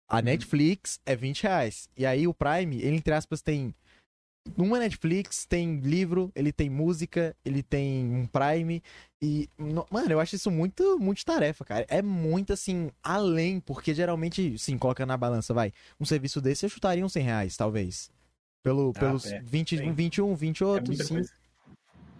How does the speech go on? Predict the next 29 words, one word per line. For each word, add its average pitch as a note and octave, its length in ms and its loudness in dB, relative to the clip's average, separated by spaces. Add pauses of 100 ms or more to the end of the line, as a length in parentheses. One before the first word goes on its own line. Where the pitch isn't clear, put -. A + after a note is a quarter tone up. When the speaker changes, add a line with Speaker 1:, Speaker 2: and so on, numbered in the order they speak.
(460)
Speaker 1:
E, A#2 80 -2
e A#2+ 320 0
isso B2+ 180 0
eu G3 180 2
acho E3+ 200 0
assim, G3 320 -2 (200)
né, E3+ 140 2
mano, G3+ 240 2
nem, D#3 180 0
nem, E3 240 2
nem F3+ 160 0
porque A#3 320 0
a A3 40 2
gente A3 100 -2
faz A3 200 -2
stream, A3 220 -2
não, G3 220 0
cara. G#2+ 300 0
Eu, D3+ 160 4
sem A3 160 0
fazer F#3 280 2
stream, E3 300 -2
eu A3+ 300 2
acharia D#3 340 0
o - 20 -4
Prime A2 240 -2
foda. G2+ 300 -6 (1400)
Speaker 2:
Eu G2 100 -8
também. G#2 300 -6